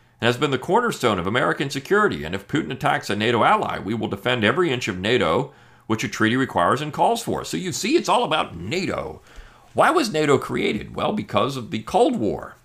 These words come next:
Do we still have the Cold War? Are we still fighting commies in Russia? Or was it something else? This is what Trump asked when he was president. "Do we even need nato anymore?" I mean, it's, we, we, we spend all the money on nato. Where does Germany contribute or anything else? What are we doing here?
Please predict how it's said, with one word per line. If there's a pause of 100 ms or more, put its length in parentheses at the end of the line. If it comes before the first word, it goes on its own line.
(160)
Do
we
still
have
the
Cold
War?
Are
we
still
fighting
commies
in
Russia? (1800)
Or
was
it
something
else? (1200)
This
is
what
Trump
asked
when
he
was
president.
"Do
we
even
need
nato
anymore?"
I
mean,
it's, (320)
we, (200)
we,
we
spend
all
the
money
on
nato.
Where
does
Germany
contribute
or
anything
else?
What
are
we
doing
here?